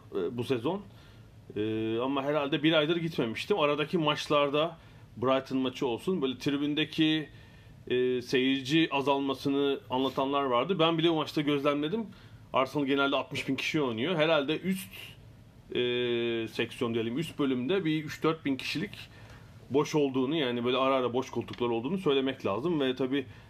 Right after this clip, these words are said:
ilk on beş dakikada maç bitince ilk yarıdan çıkanlar oldu. Yani benim oturduğum sıradan, e, maçı terk edenler olduğu gibi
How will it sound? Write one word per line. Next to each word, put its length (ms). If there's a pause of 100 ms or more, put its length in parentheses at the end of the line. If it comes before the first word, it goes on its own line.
ilk 180
on 160
beş 160
dakikada 260
maç 220
bitince 480 (680)
ilk 220
yarıdan 260
çıkanlar 420
oldu. 340
Yani 240
benim 180
oturduğum 400
sıradan, 460 (720)
e, 120
maçı 320
terk 240
edenler 280
olduğu 320
gibi 320